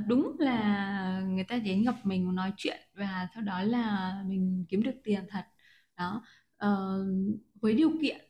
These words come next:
là cái người đó, ờ, có được đào tạo tốt hay không. Ờ, và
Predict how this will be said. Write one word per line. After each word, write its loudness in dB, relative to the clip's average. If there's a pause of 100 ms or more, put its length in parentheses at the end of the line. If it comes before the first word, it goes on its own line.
(140)
là 2
cái -2
người 4
đó, 0 (680)
ờ, 2 (500)
có -2
được 4
đào -2
tạo -2 (220)
tốt -2
hay -4
không. 0 (460)
Ờ, -2
và 0